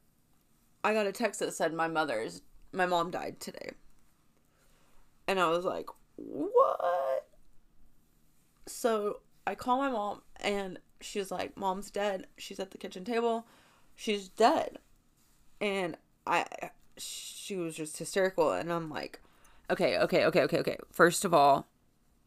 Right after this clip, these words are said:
is she dead? Like, you need to check." She's like, "Oh, she's dead."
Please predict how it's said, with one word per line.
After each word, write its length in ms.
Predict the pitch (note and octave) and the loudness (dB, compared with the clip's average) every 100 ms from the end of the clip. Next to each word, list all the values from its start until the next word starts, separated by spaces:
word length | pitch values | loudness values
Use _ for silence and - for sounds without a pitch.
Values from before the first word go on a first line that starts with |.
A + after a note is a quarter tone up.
| _ - | _ 6
is 160 | F#3+ F3+ | 8 8
she 140 | G#3+ | 6
dead? 260 | F#3 A2+ A#2 | 6 6 6
Like, 180 | D#3 | 4
you 60 | F3 | 4
need 140 | E3 | 4
to 80 | D#3 | 2
check." 500 | D#3 E3 F#2+ - - - - - - _ - _ _ _ _ - - - - | 4 4 4 0 -8 -20 -20 -20 -20 _ -20 _ _ _ _ -20 -20 -16 -4
She's 160 | G3 | 6
like, 160 | F3+ - | 6 10
"Oh, 80 | F#3 | 8
she's 240 | F3+ G#3+ F#3 | 10 6 10
dead." 360 | E3+ G2 - | 10 8 2